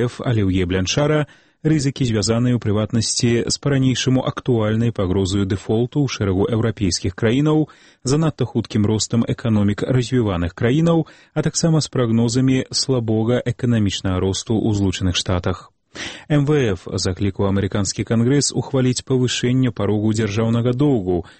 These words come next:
падкрэсліўшы, што бяздзеянне Вашынгтону ў гэтым пытанні можа запаволіць працэс выйсця з глабальнага фінансавага крызісу. Адну з крымінальных справаў супраць былой прэм'ер-міністркі Украіны Юліі Цімашэнкі перадалі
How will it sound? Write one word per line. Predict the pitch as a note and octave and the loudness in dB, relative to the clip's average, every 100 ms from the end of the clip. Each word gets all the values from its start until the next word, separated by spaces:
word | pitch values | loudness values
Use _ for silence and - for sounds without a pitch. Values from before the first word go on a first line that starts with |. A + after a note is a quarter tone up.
| _ | _
падкрэсліўшы, | C#3 - C3 B2+ C#3+ C3 C#3 | -6 -2 -2 0 0 0 0
што | - A2+ | -2 -2
бяздзеянне | G#2 G#2 G2+ A2 G#2 G#2+ | 0 0 0 0 2 2
Вашынгтону | A2+ B2+ - B2 - G#2 A#2+ A#2+ | 2 0 -2 -4 -2 0 2 2
ў | F#2+ | 0
гэтым | G2+ F#2+ | -2 -2
пытанні | F#2+ B2 C3+ C#3+ D3 _ _ - | 0 0 2 2 0 _ _ -2
можа | D#3 D3+ C#3+ | 0 0 -2
запаволіць | - C3 C3+ C3+ A2 A2 A#2+ | -2 -2 0 0 2 0 -2
працэс | - F#2+ A2 G#2+ - | -4 -2 0 -2 0
выйсця | B2 A2 F#2+ - B2 A#2+ | 2 2 2 0 0 0
з | |
глабальнага | B2 C3+ A2 F#2+ F#2+ F#2+ A2+ - | 0 0 0 0 0 0 -2 -6
фінансавага | - - A#2+ F2 - F#2+ F2+ E2+ | -10 -2 0 0 -2 -2 -2 -2
крызісу. | G2+ F2+ F2+ F#2+ G2 _ _ _ _ _ _ _ _ _ - - - - - - | -2 0 0 -2 -4 _ _ _ _ _ _ _ _ _ -16 -14 -16 -20 -20 -2
Адну | C#3+ C#3+ D#3+ | 0 2 0
з | |
крымінальных | - D#3+ D#3 D#3 D3 | 0 2 2 2 0
справаў | - E3 A#2 F2+ E2+ | -2 0 0 -2 -4
супраць | - G#2+ G#2+ G#2+ - G2+ | -4 -2 0 -2 -2 -2
былой | A2+ A#2+ A#2+ C3 | 0 0 2 2
прэм'ер-міністркі | B2 B2+ B2 B2+ C3 D3 C#3 G2+ F#2 F#2 | 2 0 0 2 2 2 0 -2 -4 -2
Украіны | E2+ - F#2+ A#2 B2+ | -4 0 0 2 2
Юліі | A#2 G#2+ G#2 | 2 2 0
Цімашэнкі | - G2+ F#2+ C#3+ C#3+ C#3+ | 0 -2 0 0 0 0
перадалі | C3 C#3+ C3 B2 B2 | 0 0 2 2 2